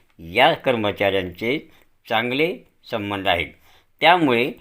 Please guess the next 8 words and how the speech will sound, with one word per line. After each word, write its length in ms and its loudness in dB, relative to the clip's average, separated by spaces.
अनेक 320 -2
गावच्या 420 6
सरपंचांना 880 -2
या 160 4
कर्मचाऱ्यावर 840 -2
निलंबनाची 880 -4
कारवाई 440 -2
होणे 400 0